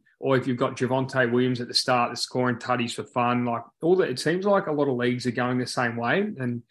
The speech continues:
teams have kind of been drafted around the, around the same way. Does that, you know what I mean, Chano?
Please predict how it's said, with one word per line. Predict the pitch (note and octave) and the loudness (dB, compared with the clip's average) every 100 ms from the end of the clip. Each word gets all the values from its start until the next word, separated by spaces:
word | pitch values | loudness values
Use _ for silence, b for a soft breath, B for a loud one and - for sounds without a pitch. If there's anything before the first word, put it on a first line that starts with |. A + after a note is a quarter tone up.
| b b b - | b b b -2
teams | C#3 C3 | 2 2
have | B2+ | 2
kind | C3 C3 | 2 0
of | |
been | A#2 A#2 | 0 -2
drafted | A#2+ A#2 - B2 | 0 0 0 0
around | A#2+ A#2 | 2 0
the, | A#2 A2 G#2+ _ b b b b _ | -2 -6 -10 _ b b b b _
around | B2+ C3 B2+ | 2 4 2
the | |
same | - C3 A#2+ | 0 0 2
way. | B2 F3+ | 2 2
Does | G3 D3 | 0 0
that, | D#3+ - - | -2 -2 -6
you | D3+ | 0
know | D#3 D3+ | 4 4
what | |
I | C#3 | 4
mean, | D#3 | 2
Chano? | E3+ D#3 F3 G3 B3+ | 2 2 4 2 0